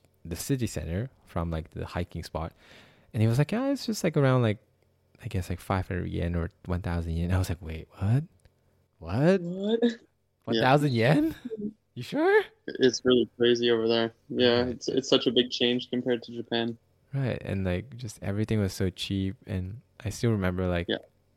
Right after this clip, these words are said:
Speaker 1: I, I, I really got into, like, the, this, like, rice, ma-, like, makgeolli, like, rice wine, like, Korean has to offer. And, like,
Speaker 3: Mm-hmm.
Speaker 1: one, it's basically equi-, like, the same alcohol percentage as beer,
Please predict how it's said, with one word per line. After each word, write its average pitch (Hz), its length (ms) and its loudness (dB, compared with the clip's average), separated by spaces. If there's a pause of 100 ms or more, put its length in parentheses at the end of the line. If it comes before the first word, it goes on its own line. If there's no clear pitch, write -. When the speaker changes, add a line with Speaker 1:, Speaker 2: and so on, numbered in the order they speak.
(160)
Speaker 1:
I, 104 120 0
I, 107 300 2
I 117 60 4
really 123 520 6
got 113 240 4
into, 101 280 -4
like, 92 200 -2
the, 90 220 -4
this, 104 180 -6
like, - 140 -10
rice, 92 500 0
ma-, 90 160 -4
like, - 140 -8
makgeolli, 104 480 -2
like, - 140 -8
rice 92 260 2
wine, 90 380 -4 (420)
like, 82 140 -10
Korean 82 320 -4
has 82 260 -6
to - 120 -8
offer. 113 360 -4 (800)
And, 95 200 0
like, 87 240 -2
Speaker 3:
Mm-hmm. 82 120 0
Speaker 1:
one, 101 480 2 (420)
it's 110 140 -2
basically 165 520 4
equi-, 98 400 -2
like, 95 200 0
the 101 120 2
same 101 640 0 (1160)
alcohol 90 580 -2
percentage 85 680 -4
as - 420 -6 (120)
beer, 170 320 0